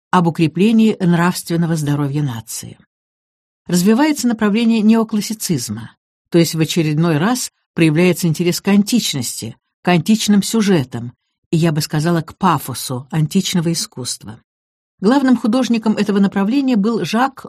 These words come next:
Луи Давид. В Пушкинском музее находится достаточно редкая его композиция «Андромаха, оплакивающая Гектора».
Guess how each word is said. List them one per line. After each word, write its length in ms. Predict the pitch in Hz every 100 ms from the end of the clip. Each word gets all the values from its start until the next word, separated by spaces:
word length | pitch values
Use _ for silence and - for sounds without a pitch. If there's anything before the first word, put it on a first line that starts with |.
| -
Луи 260 | 190 208
Давид. 560 | 220 208 185 120 - - _ _ _ _ _
В 100 | _
Пушкинском 560 | - 185 - 165 - 160
музее 460 | 160 151 233 180 139 _ -
находится 500 | 160 185 170 156 175
достаточно 680 | 160 160 185 160 - 165 151
редкая 420 | 202 220 - 147
его 200 | 143 147
композиция 800 | 147 135 143 233 226 - 151 151 _ -
«Андромаха, 760 | 180 160 147 151 240 240 208
оплакивающая 960 | - - 175 185 185 175 180 160 - 165
Гектора». 640 | 147 139 - 117 107